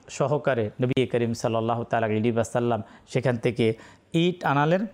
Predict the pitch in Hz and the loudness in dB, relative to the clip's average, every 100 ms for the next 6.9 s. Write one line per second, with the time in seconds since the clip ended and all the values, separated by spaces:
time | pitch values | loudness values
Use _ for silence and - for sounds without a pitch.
0 | - 143 135 139 135 117 - - - - | -8 -6 -2 0 0 -2 -6 -18 -20 0
1 | 139 160 - - 202 - 139 143 147 143 | 2 2 0 0 0 0 0 2 4 2
2 | 160 165 151 - 143 139 110 - _ - | 2 2 0 0 2 2 0 -8 _ -4
3 | 143 139 143 147 147 139 139 131 110 - | 0 0 2 0 2 0 2 2 0 -8
4 | - - 127 143 165 160 147 165 151 - | -20 -8 0 2 4 2 2 0 0 0
5 | 170 160 131 131 127 107 - - _ 127 | 2 2 2 0 2 -2 -4 -20 _ 0
6 | 127 - 127 127 127 110 123 123 | 0 0 -2 2 0 2 0 0